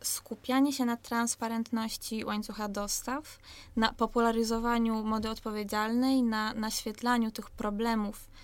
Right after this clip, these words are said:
e, łańcucha dostaw i problemów ogólnie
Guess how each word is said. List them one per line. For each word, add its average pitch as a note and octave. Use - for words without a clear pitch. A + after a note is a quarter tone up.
e, G#3+
łańcucha G#3+
dostaw A#3+
i A3+
problemów A3
ogólnie G#3